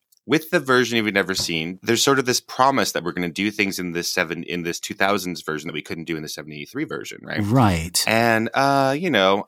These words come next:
Speaker 1: this, this seems to be an easy thing that they could do that, like,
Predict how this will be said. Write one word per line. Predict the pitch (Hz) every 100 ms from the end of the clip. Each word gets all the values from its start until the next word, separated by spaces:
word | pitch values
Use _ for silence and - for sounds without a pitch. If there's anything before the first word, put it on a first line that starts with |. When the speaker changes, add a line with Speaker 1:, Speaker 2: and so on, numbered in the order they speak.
| _
Speaker 1:
this, | 92 139 -
this | 104 135
seems | - 123
to | 113
be | 110 104
an | 92
easy | 117 127 113 113
thing | 107 - 107
that | 101 90
they | 98
could | - 80
do | - 90 95 95 87
that, | 87 87 82
like, | 85 85 80